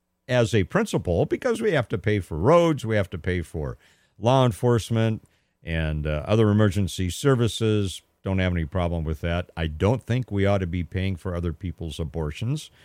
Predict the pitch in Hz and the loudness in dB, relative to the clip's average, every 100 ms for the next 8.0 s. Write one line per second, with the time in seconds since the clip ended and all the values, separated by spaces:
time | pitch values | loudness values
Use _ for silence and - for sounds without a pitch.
0 | - - - - 78 80 82 80 80 90 | -20 -20 -20 -10 -4 -2 -2 -2 -2 -2
1 | 90 - 104 101 98 104 98 110 123 127 | -4 -2 -2 2 4 4 4 0 2 2
2 | 127 - 123 123 120 113 185 131 71 87 | 0 0 2 4 4 4 2 0 -2 -4
3 | 76 71 76 - 113 117 127 120 - 156 | -4 -6 -8 0 0 2 0 0 0 0
4 | 127 101 110 - _ _ - 107 101 135 | 2 2 0 -4 _ _ -2 2 4 2
5 | 170 240 135 101 104 120 - 120 110 101 | 4 6 6 6 4 2 2 0 0 -2
6 | 95 101 110 - 101 87 - 101 113 - | 0 0 0 0 0 0 -2 0 0 -2
7 | - - - 98 113 170 120 71 85 | -10 -18 -14 -6 0 4 4 2 0